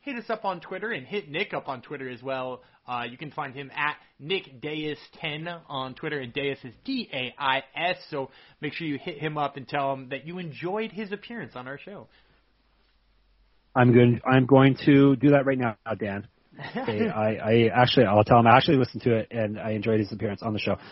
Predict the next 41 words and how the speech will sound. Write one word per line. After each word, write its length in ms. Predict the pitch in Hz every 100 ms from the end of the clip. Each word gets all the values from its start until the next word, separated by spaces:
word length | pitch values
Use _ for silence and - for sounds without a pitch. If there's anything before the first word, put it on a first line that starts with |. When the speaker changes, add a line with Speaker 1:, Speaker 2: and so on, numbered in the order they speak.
| - -
Speaker 2:
All 80 | 135
right, 200 | 117 98
um, 500 | 113 110 110 110 110 104 _ _ _ _ _ _ _
what 120 | 214
are 40 | 202
we 80 | 180
gonna 160 | 156
talk 220 | 147 135 135
about 220 | 135 127
now? 140 | 117
Let's 140 | 156 -
talk 200 | 226 180
about 160 | 175
the 80 | 170
pay-per-view 520 | - 151 139 120 127
portion 380 | - 117 - 104
of, 280 | 95 104 101 95
uh, 120 | 107
U 180 | 104 107
F 60 | 104
C 180 | - 107
two 120 | - 110
seventy-two, 440 | 120 104 98 113
which 460 | 131 165 - - - _ _ _ -
is 640 | 139 135 135 120 117 117 - _ - - - _ _ _ _ _ _ -
starting 240 | - 131
at 60 | 113
ten 140 | 113
P 120 | 101 104
M 120 | 87
Eastern, 240 | 95 -
as 80 | 95
per 100 | -
usual. 280 | 113 113 139
We 80 | 131
start 180 | - 147
off 120 | 139
with 100 | 135
big 160 | 180 196
boys, 220 | 180 156
heavyweights. 380 | 170 175 135